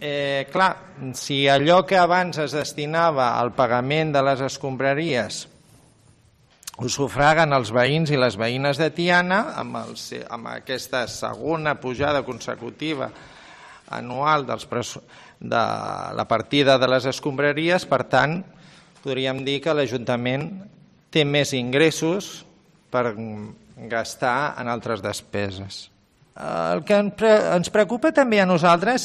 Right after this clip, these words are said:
és el capítol aquest d'inversions. Clar, vostès parlen d'inversions genèriques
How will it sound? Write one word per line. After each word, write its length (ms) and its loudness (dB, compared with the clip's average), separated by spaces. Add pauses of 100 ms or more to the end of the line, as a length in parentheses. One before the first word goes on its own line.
és 240 0
el 220 4
capítol 400 2
aquest 240 0
d'inversions. 800 -2
Clar, 200 -2
vostès 400 -2
parlen 380 -2
d'inversions 580 -4
genèriques 720 -4